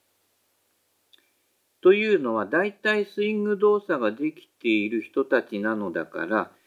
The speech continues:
そんなに難しく考える必要がない。上手い人ほどあの、YouTubeサーフィンやりますよね。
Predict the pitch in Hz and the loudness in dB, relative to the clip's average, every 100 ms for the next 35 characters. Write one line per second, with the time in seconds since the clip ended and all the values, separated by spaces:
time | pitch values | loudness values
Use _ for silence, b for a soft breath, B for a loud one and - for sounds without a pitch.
0 | b b _ 180 190 185 185 170 156 151 | b b _ 0 2 2 4 4 2 0
1 | 170 170 - - - 151 151 147 135 - | 0 0 -2 -14 -6 -4 -4 0 0 -2
2 | - _ - 156 139 131 120 92 _ _ | -8 _ 2 2 4 0 -2 -4 _ _
3 | _ _ _ _ _ _ _ _ _ _ | _ _ _ _ _ _ _ _ _ _
4 | _ - 170 277 320 - 160 110 101 98 | _ -4 2 4 4 2 2 2 2 0
5 | 95 120 127 120 120 87 82 85 _ _ | -2 -2 -2 0 -2 0 -4 -4 _ _
6 | - 110 - 78 82 82 80 - 69 87 | -2 -2 -2 -10 -10 -10 -12 -16 -20 -20